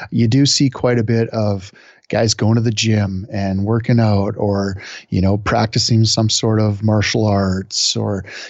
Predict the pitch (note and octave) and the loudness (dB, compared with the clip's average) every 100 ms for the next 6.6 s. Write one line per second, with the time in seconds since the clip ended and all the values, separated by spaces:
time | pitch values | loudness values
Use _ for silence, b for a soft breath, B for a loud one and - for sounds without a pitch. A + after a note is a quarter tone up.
0 | B G#2+ C#3 C#3+ C#3 C3 A#2+ A#2+ A2 - | B 2 4 4 4 4 4 2 2 2
1 | - A2+ G2+ A2+ F2 - B2 B2 A#2+ G#2+ | 2 2 0 -2 -8 0 2 4 4 4
2 | G#2+ G#2 - G#2+ G2 G2 G2 G2 - G#2+ | 2 0 -2 -4 -4 -4 -4 -6 -4 -2
3 | G#2 A#2 - A2+ G#2 - G#2 G2 - B | 0 0 0 -2 -2 -2 -2 -4 -10 B
4 | B B A2+ C#3+ B2 C3 C3 A#2+ B2 A#2+ | B B -2 2 4 4 4 2 2 0
5 | A#2+ A2+ G#2+ G2+ G2 A#2 B2 B2 B2+ B2 | 0 0 0 -2 0 0 2 2 2 2
6 | B2+ B2 - C3+ C3 | 2 0 0 0 0